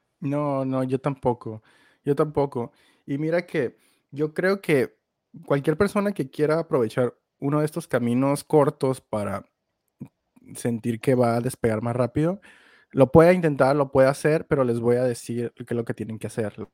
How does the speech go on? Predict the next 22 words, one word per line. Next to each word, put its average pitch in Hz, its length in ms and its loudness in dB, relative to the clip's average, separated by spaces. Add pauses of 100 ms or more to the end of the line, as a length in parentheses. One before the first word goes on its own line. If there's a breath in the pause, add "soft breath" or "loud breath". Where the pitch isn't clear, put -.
(120)
lo 104 80 -8
que 113 100 -10
tienen 123 200 -8
que 151 100 -6
hacer 131 220 -2
es, - 260 -12
todas 165 220 0
esas 202 240 -6
horas 170 180 -2
que - 100 -10
no 123 80 -4
le 139 140 -4
quieres 143 280 -4
invertir 123 500 -4
al 127 120 -4
camino 113 300 -6
largo 113 420 -2
que 101 240 -6
es - 220 -16 (360)
estudiar 104 360 -10
una 117 120 -10
carrera, 127 400 -4